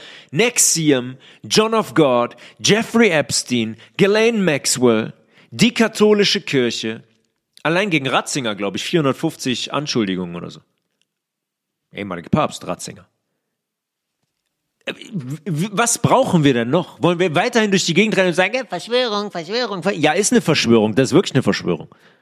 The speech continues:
Wie offensichtlich muss es denn noch werden? In regelmäßigen Abständen wurden zum Beispiel weltweit, auch seit fünf, sechs Jahren,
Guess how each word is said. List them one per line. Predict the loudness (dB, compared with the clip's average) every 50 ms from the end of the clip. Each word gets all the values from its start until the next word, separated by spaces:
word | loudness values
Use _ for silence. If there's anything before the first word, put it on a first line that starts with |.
| _ _ _ _ _ _ _ _ _ _ _ _ _ _ _ _ _ _ _ _ _ _ _ _ _ _ _ _ _ _ _ _ _ _ _ _ _ _ 0
Wie | 0 2
offensichtlich | 2 2 2 2 0 2 4 4 2 2 2 2 0 2 4
muss | 4 2 4 2
es | -2 0 0
denn | 0 0
noch | 0 -2 -2 -2
werden? | -4 -4 -4 -6 -10 _ _ _ _ _ _ _ _ _ _ _ _ _ _ _ _ _ _ _ _ _ _ _ _ _ _ _ _ -6
In | -2 -2
regelmäßigen | 0 2 2 0 4 4 4 4 4 2 2 0 -2 0
Abständen | 0 0 -2 0 -2 -2 -2 0 2
wurden | 2 2 2
zum | 0 -2
Beispiel | -2 -2 0 -2 -4 0 0
weltweit, | 0 0 0 0 0 0 0 2 2 2
auch | 0 0 2
seit | 0 -2 -2
fünf, | -2 -6 -6 -2
sechs | -2 -4 -2 -2
Jahren, | -2 0 0 0 -2 -6